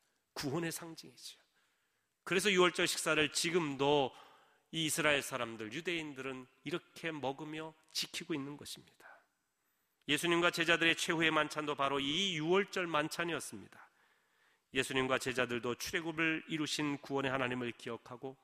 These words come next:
예수님 당시의 상황을 나누면서 "오늘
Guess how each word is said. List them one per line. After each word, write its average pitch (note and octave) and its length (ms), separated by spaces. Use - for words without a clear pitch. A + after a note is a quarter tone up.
예수님 B2+ 640
당시의 A#2+ 480
상황을 A2 420
나누면서 G#2+ 600
"오늘 C3 500